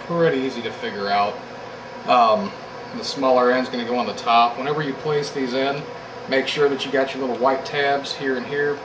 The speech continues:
pulled back. Actually, I'll rotate the board around so you guys can see it.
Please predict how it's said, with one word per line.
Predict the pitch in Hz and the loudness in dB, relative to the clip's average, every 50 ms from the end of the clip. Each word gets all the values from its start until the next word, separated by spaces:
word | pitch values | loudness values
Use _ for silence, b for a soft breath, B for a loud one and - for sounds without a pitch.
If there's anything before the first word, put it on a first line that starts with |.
| - | -6
pulled | - 127 - - - | -6 -6 -4 -2 0
back. | 151 165 175 180 180 - - - - - - - - - - - - - - - - - - - - - | 4 4 4 4 2 0 -6 -12 -14 -14 -14 -14 -14 -14 -14 -14 -14 -14 -14 -14 -14 -12 -14 -14 -14 -12
Actually, | - - 123 113 113 110 | -12 -8 -6 -4 -2 -2
I'll | 107 107 104 107 110 110 | -2 -2 -2 -6 -6 -2
rotate | 120 123 123 123 - - 135 123 120 | 0 2 2 2 0 -2 -4 -4 -4
the | - 110 113 - 131 | -6 -10 -8 -6 -4
board | 131 131 135 123 | -2 -2 -2 -2
around | 113 113 120 120 123 131 123 | -4 -4 -2 -2 -4 -4 -6
so | - 127 | -8 -8
you | 117 113 | -8 -8
guys | 113 117 113 113 113 - - | -6 -6 -6 -6 -6 -8 -10
can | 117 - | -12 -12
see | - - - 117 117 | -10 -10 -6 -6 -4
it. | 139 | -4